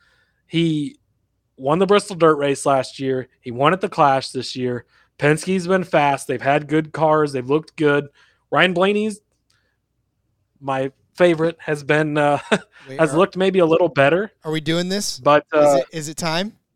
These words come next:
Speaker 2: for Blaney's corner?
Speaker 1: <laughs> Oh, not almost. We're getting
Speaker 2: Oh,
Speaker 1: there.
Speaker 2: okay, okay.
Speaker 1: Just,
Speaker 2: You
Speaker 1: just let me finish my Joey case, and we'll get to Ryan. <laughs> Uh, but, uh, <laughs>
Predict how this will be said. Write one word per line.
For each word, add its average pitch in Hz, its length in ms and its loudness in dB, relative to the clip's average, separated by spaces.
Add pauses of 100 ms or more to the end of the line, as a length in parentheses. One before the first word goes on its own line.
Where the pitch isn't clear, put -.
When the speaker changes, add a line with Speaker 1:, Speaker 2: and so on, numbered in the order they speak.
(840)
Speaker 2:
for 170 120 -12
Blaney's 170 400 -6
corner? 202 300 -4
Speaker 1:
<laughs> - 40 -10
Oh, 165 140 4 (100)
not 160 260 0
almost. 151 400 -2
We're 143 100 -2
getting 208 140 4
Speaker 2:
Oh, 196 100 6
Speaker 1:
there. 208 100 4
Speaker 2:
okay, 196 220 0
okay. 160 100 -2
Speaker 1:
Just, 151 140 -2
Speaker 2:
You 143 40 -4
Speaker 1:
just 170 240 -4 (460)
let 190 80 4
me 196 40 4
finish 196 240 0
my 165 120 2
Joey 147 280 2
case, 120 300 -14
and 131 80 -16
we'll 127 100 -12
get 120 120 -12
to 113 100 -8
Ryan. 107 140 -12
<laughs> - 40 -18 (720)
Uh, 160 340 8 (360)
but, 175 260 4
uh, 165 220 8 (160)
<laughs> 214 80 0